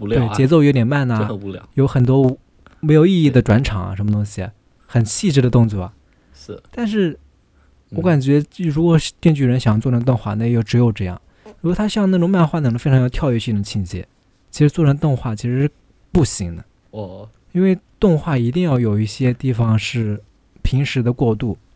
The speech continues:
Speaker 2: 啊，不能像漫画那种，你一页一个分镜，就一个故事出来了。
Speaker 1: 就像我也不可能想象岩泉的动画，
Speaker 2: 对。
Speaker 1: 岩泉能不能动画一样，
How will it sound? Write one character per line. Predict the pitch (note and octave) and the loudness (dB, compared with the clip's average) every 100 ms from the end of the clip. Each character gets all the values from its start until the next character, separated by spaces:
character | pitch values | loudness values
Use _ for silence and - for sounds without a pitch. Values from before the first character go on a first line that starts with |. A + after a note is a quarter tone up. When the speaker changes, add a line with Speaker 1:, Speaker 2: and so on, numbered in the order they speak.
| _ _ _ | _ _ _
Speaker 2:
啊， | B2 | -8
不 | A2+ | -4
能 | B2+ | -2
像 | B2 C3+ | -2 0
漫 | C#3 | 0
画 | A#2 A#2 | 0 0
那 | A2+ | 0
种， | G#2 G#2+ | 0 -2
你 | A2 | -6
一 | A2 A#2 B2 | -6 -4 2
页 | D#3 C3+ | 4 4
一 | |
个 | A#2+ | 2
分 | B2+ C#3 | 0 0
镜， | C3+ C#3 G2 _ _ _ | -2 -2 -4 _ _ _
就 | C#3 | 0
一 | B2 | 2
个 | B2 | 0
故 | - | -2
事 | B2+ G#2+ | -4 -6
出 | - A2 | -6 -6
来 | F2+ | -8
了。 | F#2+ _ _ _ | -10 _ _ _
Speaker 1:
就 | - | -8
像 | G3+ D3 | -4 0
我 | F#3 | 2
也 | |
不 | D#3+ | 0
可 | F#3 C3+ | -4 -6
能 | C#3 | -6
想 | B2 G#2+ | -6 -4
象 | D3 | -6
岩 | A#2+ B2 | -6 -8
泉 | - E3+ | -6 -4
的 | A#2+ | -4
动 | A#2+ D#3 | -4 -4
画， | B2 A#2 G#2+ _ _ _ _ _ | -2 -2 -4 _ _ _ _ _
Speaker 2:
对。 | B2 | -2
Speaker 1:
岩 | C3 | -2
泉 | C#3 C#3+ | 0 -2
能 | C3 | -2
不 | B2 | -4
能 | A#2+ | -4
动 | A#2+ A#2 | -4 -4
画 | B2+ G2+ | -4 -6
一 | G2+ | -10
样， | A2 | -18